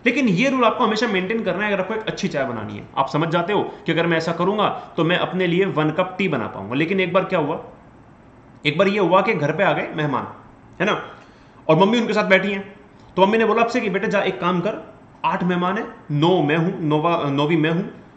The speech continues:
जहाँ हमारे लिए नौ लोगों के लिए चाय बना ले। अब मम्मी ने सबके, अ, मेहमानों के सामने बात ये बोल दी, अब तुम्हारा एकदम दिमाग खिसक गया कि भाई ये क्या है यार, मैं तो एक कप की बनाना जानता हूँ। अगर गलत बन गई तो बेइज्जती हो जाएगी बहुत तगड़ी, मम्मी की friends आई हैं, है ना, वहाँ बेइज्जती हो जाएगी कि इस पे चाय बनानी नहीं आती।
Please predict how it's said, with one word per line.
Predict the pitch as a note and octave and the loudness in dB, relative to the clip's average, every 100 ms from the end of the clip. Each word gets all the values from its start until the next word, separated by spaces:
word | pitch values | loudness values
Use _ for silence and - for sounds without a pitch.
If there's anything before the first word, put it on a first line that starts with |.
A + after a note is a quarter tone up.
| C#3+ | -4
जहाँ | E3 D#3+ | 0 0
हमारे | D#3+ F3 | 0 0
लिए | G#3 | 0
नौ | E3+ F#3 | 2 0
लोगों | F3+ D3+ | 0 0
के | D3+ | 0
लिए | F3+ | -2
चाय | F#3+ E3+ A#2+ | 0 -2 -2
बना | G#2+ | -4
ले। | G2 - - | -8 -12 -4
अब | C#3+ | -2
मम्मी | C3 D3 E3+ | 0 0 0
ने | |
सबके, | E3+ E3 F3 | 0 -2 -2
अ, | D3 C3 - B2 A2+ | -2 -4 -4 -4 -4
मेहमानों | A2+ A2+ C3 E3 | -4 -4 -2 -4
के | |
सामने | E3+ E3+ F#3+ | -2 -2 2
बात | F#3+ G3 | 2 2
ये | |
बोल | F#3+ F#3 | 2 2
दी, | F#3+ - - - | -4 -12 -20 -4
अब | D3+ | -2
तुम्हारा | F3 D#3 D3+ | 2 2 2
एकदम | D3 D3 | 0 0
दिमाग | A#2+ C#3 F3+ | 0 -2 -2
खिसक | F#3+ F3 | -2 -4
गया | F3 | -4
कि | D#3+ | -4
भाई | C3 C#3+ | -4 -4
ये | C3 E3+ | 0 2
क्या | F#3 F3+ | 2 -2
है | E3+ | -4
यार, | E3 D#3 | -6 -6
मैं | C3 C#3+ | -4 -4
तो | F3+ | -4
एक | F#3 A3 A3+ | -4 -4 -4
कप | - | -4
की | G3 | -4
बनाना | F3+ F3+ | -2 -4
जानता | E3 D3+ | -4 -6
हूँ। | D3+ D3 - - - - | -10 -12 -20 -20 -20 -6
अगर | E3 G#3 | -2 0
गलत | E3 F#3 A#3 | 2 2 4
बन | A#3 A#3 | 2 2
गई | A3 | 0
तो | A#2+ - C#3+ | -2 -6 -4
बेइज्जती | C#3 F3 G#3+ | -2 0 0
हो | |
जाएगी | G#3+ G3+ | 0 -2
बहुत | F3+ E3+ F#3 | 0 -2 -2
तगड़ी, | F3+ F3+ C#3 | -6 -6 -4
मम्मी | C#3+ E3+ | -2 -2
की | F3 | -2
friends | - D#3+ E3+ | -4 -4 -4
आई | D#3+ | -6
हैं, | D3+ D3 D3+ | -10 -10 -6
है | |
ना, | E3+ | -4
वहाँ | D3 C3 | -2 -2
बेइज्जती | C3 D3+ | -4 -4
हो | D#3+ | -6
जाएगी | D3 C#3 | -6 -10
कि | C3 C3+ | -10 -10
इस | |
पे | C#3+ | -8
चाय | B2+ C3+ | -6 -6
बनानी | C3+ C3+ | -6 -8
नहीं | B2+ | -10
आती। | A2+ | -12